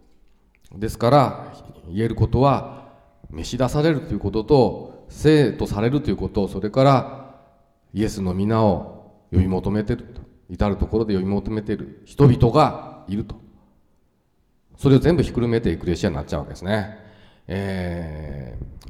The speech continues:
ー、ユニバーサルなエクレシアとかね、地方のエクレシアとかいろいろありますけども、神学的なことはもうあんま話したくないんでね、僕はもうこれ以上触れませんけどね、どなたかそのうち触れるかもしれないんですけどね。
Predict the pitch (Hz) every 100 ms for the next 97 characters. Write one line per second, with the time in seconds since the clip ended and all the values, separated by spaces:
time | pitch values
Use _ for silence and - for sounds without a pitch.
0 | - - 95 123 143 156 131 107 92 87
1 | 80 73 - - 95 - 76 - 98 156
2 | 190 185 - - - - 110 160 147 120
3 | 95 87 82 73 - - - _ - -
4 | - 196 - 85 120 165 127 151 202 -
5 | 123 110 101 139 160 180 165 175 165 165
6 | 117 104 98 113 117 135 - 120 95 87
7 | 73 87 95 - 104 95 87 101 101 73
8 | 82 78 78 82 76 64 80 85 - -
9 | - 117 107 87 82 76 - - - 101
10 | 101 - 117 117 113 113 87 - 80 73
11 | 73 - 62 65 107